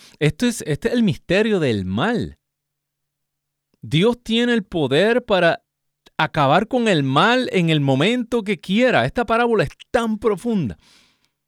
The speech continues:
Y no sabes cuántos filósofos por ahí se están preguntando: "Ah, pero ¿por qué Dios, eh, eh, creó el diablo? ¿Por qué el diablo existe? ¿Por qué el infierno? ¿Y por qué el mal? ¿Y por qué,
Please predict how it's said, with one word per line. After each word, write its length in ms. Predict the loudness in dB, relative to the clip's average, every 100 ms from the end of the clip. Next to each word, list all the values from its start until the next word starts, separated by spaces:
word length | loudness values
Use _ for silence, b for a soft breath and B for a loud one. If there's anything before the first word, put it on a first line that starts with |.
| _ _ _ _ -6
Y 100 | -2
no 100 | 0
sabes 160 | 0
cuántos 360 | 0 -2 0 -4
filósofos 480 | -2 0 0 -4 -4
por 160 | -4 -2
ahí 120 | -2
se 80 | -4
están 220 | -4 -2
preguntando: 420 | -2 -2 -2 -2
"Ah, 200 | -2 -2 -2
pero 160 | -2
¿por 180 | -4 -8
qué 220 | -4 -2
Dios, 380 | -2 0 -2 -4
eh, 220 | -6 -6 -4
eh, 200 | -8 -4
creó 240 | -4 -2
el 120 | -4
diablo? 460 | -4 -4 -4 -8 -6
¿Por 160 | -4
qué 60 | -2
el 100 | 0
diablo 300 | 2 2 -2
existe? 460 | -6 -4 -4 -6 -4
¿Por 140 | -2
qué 100 | 0
el 60 | -2
infierno? 520 | -4 -2 -2 -2 -2
¿Y 20 |
por 160 | -2 0
qué 100 | 0
el 120 | 0
mal? 260 | 0 -2
¿Y 20 | 0
por 160 |
qué, 80 | -2